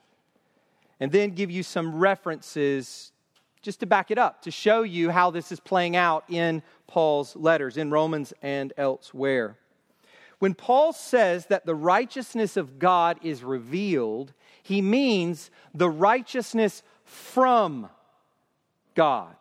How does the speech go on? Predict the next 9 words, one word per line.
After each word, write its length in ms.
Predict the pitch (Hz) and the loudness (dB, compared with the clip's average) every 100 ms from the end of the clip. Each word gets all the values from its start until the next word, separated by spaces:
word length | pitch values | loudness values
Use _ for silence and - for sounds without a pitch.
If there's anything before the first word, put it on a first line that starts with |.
| _ _ _ _ _ _ _ _ - | _ _ _ _ _ _ _ _ -2
Not 200 | 202 285 | 2 2
an 120 | 302 233 | 0 -2
attribute 800 | 233 254 294 - 254 208 220 - | 2 2 0 -4 -4 0 0 0
of 240 | 277 320 208 | 2 2 2
God 260 | 202 190 | 2 2
here 260 | 190 247 240 | 0 0 2
in 120 | 220 | 2
this 220 | 294 - | 0 -2
instance, 580 | 220 180 - 175 180 - | -2 -2 -4 -8 -8 -14